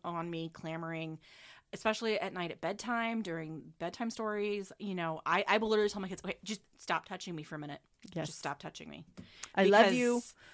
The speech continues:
Speaker 1: like, I'm trying to focus on reading, but then I can't because I've got my daughter climbing on this way. I've got my middle son climbing here, and then my, my oldest is climbing up into my lap, and I'm just like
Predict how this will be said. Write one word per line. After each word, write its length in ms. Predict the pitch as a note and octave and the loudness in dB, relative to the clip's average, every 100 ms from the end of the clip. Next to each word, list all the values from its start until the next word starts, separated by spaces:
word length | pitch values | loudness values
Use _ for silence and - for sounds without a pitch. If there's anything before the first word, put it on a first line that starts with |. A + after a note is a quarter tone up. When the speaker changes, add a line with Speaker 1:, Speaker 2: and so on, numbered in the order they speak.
| - | 0
Speaker 1:
like, 140 | A3 G#3+ | 4 6
I'm 120 | G3 | 6
trying 200 | G#3 G3+ | 6 4
to 60 | A#3 | 4
focus 280 | A#3 A3+ A#3 | 2 2 4
on 120 | A3+ | 4
reading, 220 | A3 A3 | 2 2
but 100 | G#3 | 0
then 100 | G3 | 0
I 60 | D#3+ | -2
can't 220 | - G3+ | 0 -2
because 240 | F#3 F#3+ D#3+ | -2 -4 -4
I've 140 | D#3 | -2
got 200 | D#3 - | -2 -2
my 100 | D#3+ | 0
daughter 220 | D#3+ E3 | 0 0
climbing 320 | F3+ G#3 G3 F#3+ | 0 -2 -2 0
on 100 | F#3+ | -2
this 180 | F3+ F#3+ | -2 0
way. 240 | F3 F3 - - - | 0 -2 -6 -16 -6
I've 80 | |
got 160 | E3+ - | 0 2
my 120 | E3 | 2
middle 180 | E3+ F3+ | 4 2
son 160 | - F#3 | 2 2
climbing 280 | G#3 F#3+ | 4 4
here, 220 | F#3+ F#3 F#3 | 4 4 4
and 120 | F3+ | 4
then 80 | D#3+ | 2
my, 180 | D#3 C3 | -2 -2
my 180 | D#3+ - | -4 0
oldest 340 | F#3 F#3+ F3+ | 0 0 -4
is 80 | E3 | -6
climbing 320 | - F#3 F#3+ | -2 0 0
up 100 | F#3 | 0
into 100 | F#3+ | 0
my 120 | F#3 F#3 | 2 6
lap, 220 | F3+ F3+ | 6 4
and 80 | F3 | 0
I'm 80 | E3 | -2
just 140 | E3 | 0
like 160 | E3 | 0